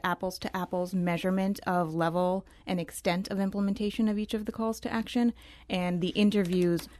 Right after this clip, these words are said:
built out that skeleton that the surveys provided us with, really allowed us to add some meat to those bones.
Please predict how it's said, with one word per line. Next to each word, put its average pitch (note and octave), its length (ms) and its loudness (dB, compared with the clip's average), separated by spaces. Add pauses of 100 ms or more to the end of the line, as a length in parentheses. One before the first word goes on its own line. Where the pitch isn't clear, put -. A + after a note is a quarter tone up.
(300)
built G3 300 4
out E3+ 340 0
that F3 220 -2
skeleton F3 580 -2
that D#3 160 -2
the E3 80 -8
surveys D#3+ 400 -4
provided D#3 420 -8
us - 140 -16
with, - 140 -12
really D#3+ 260 -4
allowed E3 260 -6
us E3+ 80 -10
to - 160 -12
add F3+ 160 -10
some F3+ 200 -8
meat E3 160 -6
to - 200 -14
those F#3 220 -4
bones. G#3+ 380 0